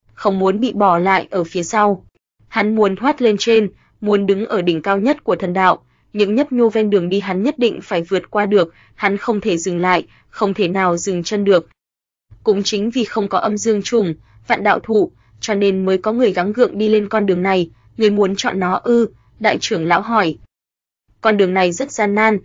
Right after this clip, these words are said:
lúc nào cũng có thể bỏ mạng, rất khó để tới được mục tiêu. Đây là lựa chọn khi và chỉ khi các kỳ tài không có bảo chủng hoàn mỹ cho mình.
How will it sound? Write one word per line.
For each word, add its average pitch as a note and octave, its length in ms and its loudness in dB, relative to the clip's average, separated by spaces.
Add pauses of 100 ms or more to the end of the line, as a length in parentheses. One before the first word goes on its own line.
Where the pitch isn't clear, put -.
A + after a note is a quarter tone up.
(280)
lúc B3+ 200 0
nào G#3+ 280 2
cũng G3+ 240 -2
có A#3 100 -6
thể A#3+ 200 2
bỏ F#3 200 2
mạng, F3+ 280 0 (280)
rất - 260 -10
khó G3+ 360 0
để A3+ 240 2
tới G3 160 0
được A#3 220 -4
mục G3+ 220 -4
tiêu. A#3+ 340 6 (280)
Đây G#3+ 160 4
là G3+ 100 4
lựa F#3+ 180 2
chọn - 420 -2
khi A3+ 260 -2
và F3+ 140 -4
chỉ E3+ 200 -6
khi G3 200 -6
các B3 200 -6
kỳ G#3 140 -4
tài F3+ 180 -4
không G3 220 -4
có F#3+ 120 -2
bảo G3+ 220 0
chủng E3+ 240 -8
hoàn F3+ 240 -2
mỹ F#3+ 260 -2
cho A3 120 -6
mình. F#3 280 2